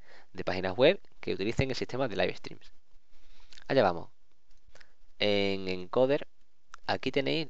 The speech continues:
le-, uno de los aspectos un poco más complicados y que la gente no suele entender.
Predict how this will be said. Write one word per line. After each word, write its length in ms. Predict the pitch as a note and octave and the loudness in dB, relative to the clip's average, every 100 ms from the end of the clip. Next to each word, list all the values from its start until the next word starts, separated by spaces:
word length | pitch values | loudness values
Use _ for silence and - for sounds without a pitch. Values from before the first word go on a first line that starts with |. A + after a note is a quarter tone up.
| - | -6
le-, 640 | G#2 F#2+ F2+ F2 F2 F#2 G1+ - - - - - - - - - - | -4 0 2 2 0 -2 -6 -8 -12 -12 -12 -10 -10 -10 -10 -8 -4
uno 520 | C3 C#3 C3+ B2 A2+ | 0 6 8 8 6
de 80 | G#2+ | 6
los 120 | G2+ | 6
aspectos 420 | - C3 - C3 | 4 0 0 -2
un 80 | A2 | 0
poco 200 | B2 B2 | -2 4
más 140 | B2 | 2
complicados 580 | - - G#2+ - B2+ B2+ | 2 -4 0 4 4 2
y 60 | A2+ | 0
que 100 | F#2+ | 0
la 100 | G2+ | 0
gente 200 | A2 A#2 | 0 0
no 80 | |
suele 200 | A#2 A#2 | 0 -2
entender. 420 | A#2 - G2 F#2 | -2 -4 -2 -4